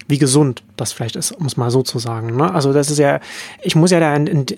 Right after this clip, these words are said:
in, wenn wir darüber reden, auch wieder an die letzte Ausgabe denken. Wir hatten ja bei, bei Zara und H und M auch über die mobilen Apps und so weiter gesprochen, die so gut runtergeladen werden.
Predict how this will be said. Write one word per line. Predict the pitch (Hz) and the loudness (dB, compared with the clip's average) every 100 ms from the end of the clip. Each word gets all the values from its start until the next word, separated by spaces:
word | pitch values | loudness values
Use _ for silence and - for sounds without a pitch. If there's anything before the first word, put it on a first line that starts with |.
| 185 196 | -6 -2
in, | 165 143 139 135 | 2 2 2 2
wenn | 135 | 2
wir | 135 | 2
darüber | 135 135 147 131 | 2 4 2 2
reden, | 143 147 | 2 2
auch | 151 156 - - | 0 -2 -2 0
wieder | 139 | 2
an | 131 | 2
die | |
letzte | 143 - 156 | 0 0 -2
Ausgabe | 165 - 135 | -4 -2 -2
denken. | 139 135 - | 0 0 0
Wir | 123 | 0
hatten | 131 | 0
ja | |
bei, | 127 127 127 | 0 0 -2
bei | 131 127 | -4 -4
Zara | - 135 139 | -4 -2 -2
und | |
H | 123 | -2
und | 131 - | -2 0
M | 151 | 0
auch | 151 | 2
über | 135 | 0
die | 131 | 2
mobilen | 135 135 165 160 | 0 2 4 4
Apps | 160 - | 2 -2
und | 151 | -2
so | 139 | -2
weiter | 131 143 | -2 -4
gesprochen, | - - 147 135 | -6 -4 -2 0
die | |
so | 131 | -2
gut | 147 147 | -4 0
runtergeladen | 170 170 143 131 135 139 131 | 2 2 2 -2 -2 -2 0
werden. | 135 135 | 0 0